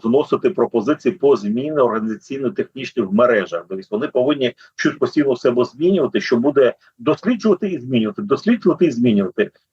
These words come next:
що буде, е, запобігати ураженню нашим, по нашій території шахедами. Вони ж надають, умовно кажучи, якісний сервіс мобільного зв'язку. Надають. От хай тепер над-, роблять так, щоб, е... і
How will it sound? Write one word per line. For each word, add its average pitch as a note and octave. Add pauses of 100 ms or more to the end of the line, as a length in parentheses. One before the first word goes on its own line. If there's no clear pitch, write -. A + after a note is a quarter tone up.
що -
буде, C3
е, B2
запобігати A2+
ураженню A2+
нашим, A2 (260)
по B2+
нашій B2+
території A#2+
шахедами. G2+ (260)
Вони C#3
ж C#3
надають, F3+
умовно A#2+
кажучи, A#2+
якісний A#2+
сервіс A2 (140)
мобільного B2
зв'язку. G2+
Надають. A#2
От B2+
хай -
тепер D3 (280)
над-, C3
роблять C#3+
так, F3
щоб, -
е... A#2+ (160)
і A#2